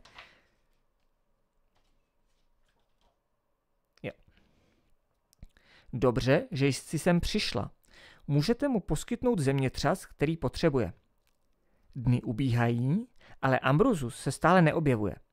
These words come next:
Jednoho dne za tebou přijde Filea.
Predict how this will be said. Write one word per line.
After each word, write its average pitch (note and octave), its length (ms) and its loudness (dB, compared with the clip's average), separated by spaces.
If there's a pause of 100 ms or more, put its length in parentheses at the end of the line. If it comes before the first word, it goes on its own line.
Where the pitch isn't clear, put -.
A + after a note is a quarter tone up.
(340)
Jednoho C#3+ 460 2
dne A2+ 280 0
za D3+ 100 0
tebou E3 260 0
přijde C3+ 460 -2
Filea. A2+ 500 0